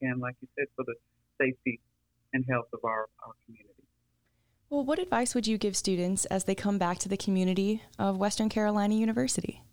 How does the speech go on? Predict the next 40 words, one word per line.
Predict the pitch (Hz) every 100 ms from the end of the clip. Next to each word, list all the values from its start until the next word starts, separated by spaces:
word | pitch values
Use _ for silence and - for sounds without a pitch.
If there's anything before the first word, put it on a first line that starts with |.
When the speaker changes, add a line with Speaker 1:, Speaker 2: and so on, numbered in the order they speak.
| _ _ _ _ _ - _ _ _ _ _ _
Speaker 1:
Well, | 180 208 247 -
I'll | 202 220
tell | 285 294
you, | 196
Lyndon, | 156 185 202
I | 175 170
was | 180 - -
so | 220 220 220
impressed | 170 147 - 135 135 _ _ -
last | 139 135 139 _
fall, | 127 123 113 117 - _ _ _ -
um, | 131 135 147
as | 143
I | 147 151
would | 151
walk | 135 135 -
about | 131 127 127 123 _ -
campus | 127 123 123 -
with | 143 156
my | 160
mask | 127 131 160 -
<laughs> |
on | 147 131 120 123 _ - - _
and | 143 139 135 131 143 -
seeing | 175 175 175
our | 147 139 -
students | 147 135 127 - _
taking | 165 147 - 143 135
this | 127 127 _
seriously, | - 123 127 123 - 117 110 117 - _ _ _
I | 151 180
would | 214 190
just | 175 160
encourage | - 156 156 -
them | 160 -
to | 165 170
continue. | 165 - 202 185 -
I |
know | 143 139 147
it's | 160